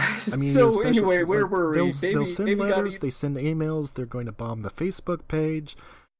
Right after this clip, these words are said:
Speaker 1: They're gonna be like, "Hey, we're gonna leave bad reviews for you on iTunes."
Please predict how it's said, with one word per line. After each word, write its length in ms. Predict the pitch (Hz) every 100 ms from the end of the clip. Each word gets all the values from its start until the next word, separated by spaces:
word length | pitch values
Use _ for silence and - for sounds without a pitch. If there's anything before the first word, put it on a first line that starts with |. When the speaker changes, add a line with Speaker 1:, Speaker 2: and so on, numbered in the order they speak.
| _
Speaker 1:
They're 100 | 120
gonna 200 | 117 117
be 140 | 113 120
like, 240 | 113 113
"Hey, 200 | 147 175
we're 120 | 143 135
gonna 160 | 135
leave 260 | 127 117 -
bad 240 | 120 131
reviews 380 | 135 127 180 160
for 160 | 147 127
you 180 | 123
on 120 | 120 127
iTunes." 680 | 170 156 127 113 101 -